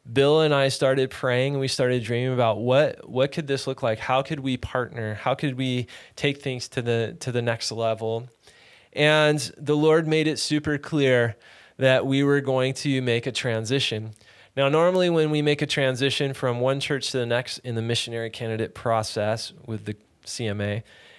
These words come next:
we have to go across the country. We have to go to an unfamiliar place. Uh, one of the exceptions they made for us, which was really a huge blessing, was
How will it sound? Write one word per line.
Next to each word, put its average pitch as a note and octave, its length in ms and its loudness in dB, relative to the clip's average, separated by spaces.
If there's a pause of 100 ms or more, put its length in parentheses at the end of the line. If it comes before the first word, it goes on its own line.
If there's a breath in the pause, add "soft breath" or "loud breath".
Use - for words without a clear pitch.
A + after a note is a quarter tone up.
(440 loud breath)
we C#3 220 2
have D3+ 340 0
to G3+ 140 -4
go C3 580 2 (440)
across B2 420 0
the A#2+ 80 -10
country. A2+ 380 -2
We A2+ 60 4
have D3+ 140 2
to D3+ 60 -8
go D3+ 140 2
to B2+ 180 0
an A#2 80 0
unfamiliar A#2 720 0
place. G#2 680 -8 (880 soft breath)
Uh, C3+ 380 2
one C#3 280 2
of E3+ 100 4
the D#3 80 4
exceptions D3 480 2
they C#3+ 100 0
made C3 280 0
for C3+ 120 -2
us, B2+ 160 0
which C3 140 -6
was A#2 180 -6
really B2 300 0
a - 20 -2
huge A#2+ 360 -6
blessing, B2 440 2
was A2+ 380 -2